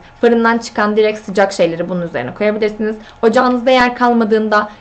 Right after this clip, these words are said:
yana almak istediğiniz bir şeyi direkt bunun üzerine koyabilirsiniz. Yani gayet güzel, kullanışlı bir ürün benim için. Ve evet, videomuzun sonuna geldik. Bu ikea'nın Part iki videosu da aldıklarımı gösterme videosuydu. Umarım memnun kalmışsınızdır, beğenmişsinizdir.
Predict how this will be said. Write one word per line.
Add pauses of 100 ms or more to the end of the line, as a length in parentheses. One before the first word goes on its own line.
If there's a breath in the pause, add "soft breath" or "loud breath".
yana
almak
istediğiniz
bir
şeyi
direkt
bunun
üzerine
koyabilirsiniz. (120)
Yani
gayet
güzel, (100)
kullanışlı
bir (120)
ürün
benim
için. (240)
Ve
evet,
videomuzun
sonuna
geldik. (280 loud breath)
Bu
ikea'nın
Part
iki
videosu
da
aldıklarımı
gösterme
videosuydu. (400 loud breath)
Umarım
memnun
kalmışsınızdır,
beğenmişsinizdir.